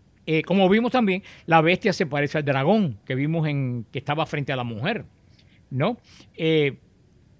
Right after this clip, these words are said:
el hecho también que recibe también una herida en la cabeza, fíjate qué interesante, no solo se está refiriendo a Nerón, sino también al demonio que en Génesis tres quince, que, is-, que iba, que hicieron los hijos de la mujer,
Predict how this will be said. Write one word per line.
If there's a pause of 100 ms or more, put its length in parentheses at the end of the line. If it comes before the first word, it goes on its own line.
(340)
el
hecho
también (260)
que
recibe
también
una
herida
en
la
cabeza, (140)
fíjate
qué
interesante,
no
solo
se
está
refiriendo
a
Nerón, (180)
sino
también (460)
al
demonio (100)
que
en
Génesis
tres
quince, (220)
que,
is-,
que
iba,
que
hicieron
los
hijos
de
la
mujer,